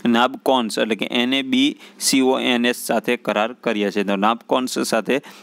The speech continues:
કરાર કર્યા છે, તો તેમાં, અ, કયા દેશ સાથે કરાર કર્યા છે? તો તેની અંદર જવાબ આવશે મલાવી સાથે. ત્યારબાદ પ્રશ્ન નંબર એકોતેર કે સાચી જોડણી શોધો. તો ખિસકોલીની સાચી જોડણી કઈ આવશે?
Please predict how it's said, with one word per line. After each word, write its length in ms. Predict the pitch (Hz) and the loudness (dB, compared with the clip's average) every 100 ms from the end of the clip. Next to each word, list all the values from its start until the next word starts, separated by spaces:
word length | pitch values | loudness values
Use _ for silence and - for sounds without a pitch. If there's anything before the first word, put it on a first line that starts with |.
| - - | -6 0
કરાર 240 | 127 135 | 2 0
કર્યા 340 | 107 110 104 98 | 0 -2 -2 -4
છે, 180 | 185 | -4
તો 220 | 175 - 110 | -4 -4 -2
તેમાં, 360 | 123 131 135 - | 0 0 -2 0
અ, 160 | 127 110 | 0 2
કયા 200 | - 143 | 0 0
દેશ 180 | 127 120 | 0 0
સાથે 280 | 113 107 | -2 -2
કરાર 320 | 113 117 110 110 | -2 -2 -2 -2
કર્યા 380 | - 117 113 | -4 -2 0
છે? 260 | 104 - - - - - | -2 -6 -12 -14 -20 -6
તો 80 | 127 | -4
તેની 280 | - 127 135 | 0 0 0
અંદર 160 | 120 | 0
જવાબ 340 | 113 110 107 101 | 0 2 4 2
આવશે 320 | 98 - 147 - - - | 0 0 -2 -4 -10 -2
મલાવી 420 | 120 117 113 104 | 2 4 4 2
સાથે. 560 | 98 101 - 165 170 170 - - - - - - - - - - - - - | -2 -4 -4 -10 -10 -10 -16 -20 -20 -20 -20 -20 -20 -20 -20 -20 -20 -6 -2
ત્યારબાદ 300 | 123 117 113 | 0 0 -2
પ્રશ્ન 320 | 123 123 143 | -2 -2 -2
નંબર 320 | 143 147 147 | 0 -2 -2
એકોતેર 500 | 143 - 113 110 104 104 - - - | -4 0 -2 0 -2 -2 -14 -8 -4
કે 80 | 123 | 0
સાચી 380 | 120 123 143 | 2 2 0
જોડણી 360 | 127 110 113 127 | 0 0 0 -2
શોધો. 460 | - 127 107 98 95 | 0 0 0 0 0
તો 120 | 107 | -2
ખિસકોલીની 760 | - 127 - 147 139 131 131 131 | -2 -4 0 0 0 0 -2 0
સાચી 360 | 120 117 139 | 0 0 0
જોડણી 360 | 110 107 110 113 | 0 0 0 0
કઈ 180 | 131 127 | 0 2
આવશે? 380 | 110 98 104 | 2 0 -2